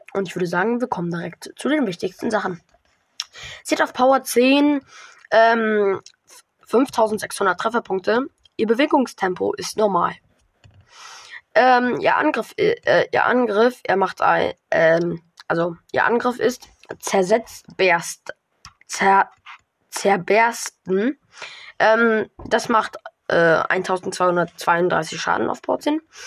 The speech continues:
Äh, die Reichweite ist normal und die Nachladegeschwindigkeit ist sehr schnell. Der Superskill Gut Bärenschutz.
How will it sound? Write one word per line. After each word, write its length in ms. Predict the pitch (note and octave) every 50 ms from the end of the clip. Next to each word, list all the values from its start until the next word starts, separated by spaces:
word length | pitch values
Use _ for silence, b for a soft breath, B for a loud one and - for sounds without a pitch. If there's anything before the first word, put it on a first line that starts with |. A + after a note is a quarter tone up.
| B B B B B B B B
Äh, 140 | - A3+ A3+
die 80 | G#3 A3+
Reichweite 420 | G#3+ A#3+ C4+ C4 C4+ B3 A#3 A3
ist 140 | G3 - -
normal 460 | - F3 F3 E3+ E3 E3+ F3 G#3 A3
und 200 | - - G3 F3
die 60 | E3+
Nachladegeschwindigkeit 1000 | F3 F3+ - - - F#3+ F3+ F3 F3 F3+ - - - F3+ F3+ - - G#3+ - -
ist 180 | - - -
sehr 100 | - -
schnell. 320 | - - - - - - - _ _ _ _ _ _ _ _ b b b b b b b b
Der 80 | - G#3+
Superskill 640 | A#3 D4+ - D4+ B3 - - A#3+ B3 C4+ C4+ - b b b b b b
Gut 600 | G3 F#3 F3+ G3+ A#3 C4+ D#4 F#4+ G4 - - - -
Bärenschutz. 1040 | F#3+ F3+ F3+ A3 A#3+ C4 B3+ G3+ F#3 E3+ E3+ - - F#3 E3+ D#3+ - - - -